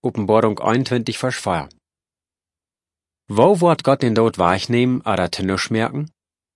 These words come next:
Die Schrift sagt, kein Mensch auf der Erde ist so reich, dass er bloß Gott tät. Lehrer sieben, Vers zwanzig. Da sag ich aber auch, dass bloß die Gerechte für immer leben wollen. Bedeutet das nü, dass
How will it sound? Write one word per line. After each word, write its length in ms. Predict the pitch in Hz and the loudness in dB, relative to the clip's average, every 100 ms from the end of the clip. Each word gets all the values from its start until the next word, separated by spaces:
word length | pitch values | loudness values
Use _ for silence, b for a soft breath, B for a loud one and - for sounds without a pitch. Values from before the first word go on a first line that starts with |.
| _ _ _ _ - | _ _ _ _ -6
Die 80 | 107 | -2
Schrift 320 | - 127 - | 2 2 2
sagt, 420 | 123 113 113 - - _ _ _ _ _ _ _ | 2 2 2 -6 -16 _ _ _ _ _ _ _
kein 320 | - 143 196 180 | -4 0 0 2
Mensch 300 | 113 104 120 | 2 2 -2
auf 80 | |
der 120 | - 113 | -2 -2
Erde 260 | 117 110 110 | 0 0 -2
ist 160 | 92 - | -2 0
so 100 | 127 | 0
reich, 520 | 156 143 92 101 - | 2 2 2 2 -2
dass 220 | 101 - | -8 -6
er 120 | 92 | -6
bloß 480 | 82 95 113 165 - | -4 0 2 2 -2
Gott 380 | - 120 101 82 | 0 0 0 -4
tät. 340 | 82 71 - _ _ _ _ _ _ _ _ | -6 -6 -12 _ _ _ _ _ _ _ _
Lehrer 280 | 95 101 95 | -2 0 0
sieben, 400 | 82 98 110 101 | 0 -2 -2 -4
Vers 220 | 104 92 | -4 -4
zwanzig. 500 | - 110 85 76 - _ _ _ _ _ _ _ _ | -2 -4 -4 -10 -14 _ _ _ _ _ _ _ _
Da 120 | - 107 | -2 2
sag 200 | 120 123 | 2 2
ich 100 | 104 | 0
aber 200 | 92 - | -2 0
auch, 200 | 160 139 - | 0 0 -4
dass 160 | 113 101 | -4 -4
bloß 480 | _ 104 107 131 - | _ 0 2 2 0
die 140 | 135 | 0
Gerechte 560 | 120 127 165 202 - 101 | 2 2 2 0 -4 -4
für 200 | - - | -4 -4
immer 240 | 98 92 | -4 -2
leben 340 | 90 92 85 78 | -2 -2 -2 -4
wollen. 340 | 82 73 73 _ _ _ _ _ _ _ _ _ | -4 -6 -12 _ _ _ _ _ _ _ _ _
Bedeutet 420 | - 160 180 175 | -4 0 0 0
das 20 | |
nü, 220 | 160 151 147 | 2 2 4
dass 160 | 101 | 0